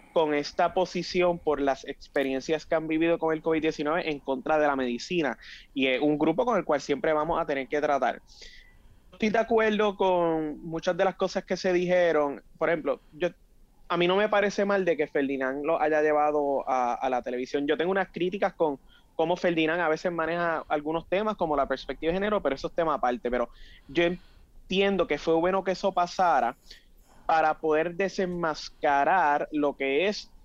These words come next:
los métodos hostiles de desinformación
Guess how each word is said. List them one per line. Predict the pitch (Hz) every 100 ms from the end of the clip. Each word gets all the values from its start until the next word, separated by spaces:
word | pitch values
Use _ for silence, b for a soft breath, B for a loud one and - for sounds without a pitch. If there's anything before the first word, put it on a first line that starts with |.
| - -
los | 156 147 147
métodos | 143 143 175 185 196 190 - - - - -
hostiles | - 151 - - 190 202 214 190 156
de | 156
desinformación | 151 - 156 151 156 143 139 - - 185 220 226